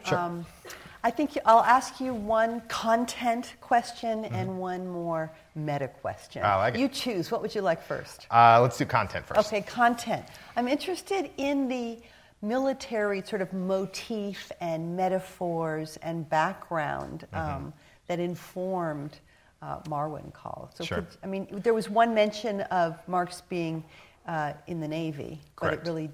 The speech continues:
Speaker 2: didn't come to the fore.
Speaker 1: Mm-hmm.
Speaker 2: So what was the role of
Speaker 1: He was in the Navy very early in his life. Um, David, the person who saw him along the side of the road and asked him what he was doing,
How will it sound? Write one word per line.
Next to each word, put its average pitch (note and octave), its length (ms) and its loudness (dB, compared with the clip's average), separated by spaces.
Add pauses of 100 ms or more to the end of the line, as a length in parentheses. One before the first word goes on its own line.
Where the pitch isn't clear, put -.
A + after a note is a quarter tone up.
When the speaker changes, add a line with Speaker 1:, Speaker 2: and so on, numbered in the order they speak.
Speaker 2:
didn't D3 420 -10
come D3+ 220 -8
to D3 80 -14
the C#3 80 -12
fore. C#3 560 -10
Speaker 1:
Mm-hmm. A2 200 0
Speaker 2:
So E3 120 -6
what E3 220 -6
was F#3+ 160 -10
the F3 100 -10
role D#3 380 -8
of D3+ 100 -12
Speaker 1:
He B2 140 0
was A#2+ 180 0
in B2+ 100 0
the A2+ 60 0
Navy G#2 400 0
very F#2+ 400 0 (220)
early F#2+ 300 -2
in F2 120 -2
his E2+ 220 -8
life. E2+ 480 -4 (100)
Um, E2+ 360 -6 (840)
David, G2 460 4 (220)
the G2 80 -4
person G2 340 -2
who F#2 180 -2
saw G2 280 2
him F#2 180 -2
along F2+ 220 -2
the F2 60 -8
side F#2+ 200 -2
of F2+ 80 -2
the F2+ 80 -2
road F2+ 220 -2
and F2+ 80 -6
asked F2+ 260 -6
him F2+ 100 -8
what F2+ 120 -8
he E2+ 60 -8
was E2 120 -10
doing, F2 300 -8